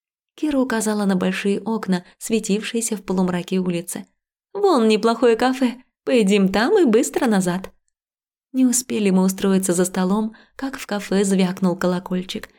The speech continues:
Я невольно посмотрела на дверь и вздохнула. Внутри появилась компания драконов, состоящая из одних парней, включая Талиона и Астера. Драконы прошли к стойке, один силой ударил по медному звонку,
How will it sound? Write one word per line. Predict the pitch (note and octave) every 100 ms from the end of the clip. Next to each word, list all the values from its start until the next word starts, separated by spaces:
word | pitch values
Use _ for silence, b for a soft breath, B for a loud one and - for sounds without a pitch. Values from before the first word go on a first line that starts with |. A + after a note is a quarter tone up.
| b _
Я | C#4+ C#4
невольно | C4 A#3 A3+ A#3 G#3
посмотрела | F#3+ F#3 F#3+ F#3+ G3 F#3+
на | F#3+ F#3
дверь | F3+ G3 - -
и | B3+
вздохнула. | F#3 F#3+ F#3+ G3+ G3 G#3+ G3 _ _
Внутри | C4 C4 A#3+ A3+ A3 G3
появилась | G3 F#3+ F#3+ F#3+
компания | F#3+ F#3+ F#3 F#3 F#3 F#3+
драконов, | F#3+ F#3+ G#3+ G#3 F#3+ F#3+ b
состоящая | - C4 C4 A3+ G#3 G#3 G3+ G3
из | - F#3+ F#3
одних | E3+ F#3 -
парней, | F#3+ F#3 F#3 F#3+ F#3+ _
включая | - - A#3 A3+ G#3+ G3+ F#3+
Талиона | G#3 A3 G#3 F#3+ F3+ F#3 F#3+ B -
и | A#3+
Астера. | G#3 F#3 - - - - _ _ _ _ _ _ -
Драконы | D4 C4+ B3+ A#3 G3+
прошли | F#3+ F#3+ F#3+ F#3+
к | -
стойке, | - G3+ F#3+ G3 F#3+
один | G3 F#3 G3 B3
силой | - G#3 A3 -
ударил | A3+ G3 F#3+ F#3+
по | F#3+
медному | F#3 F3+ F3 F3+ F#3
звонку, | F#3 F#3 F#3+ F#3+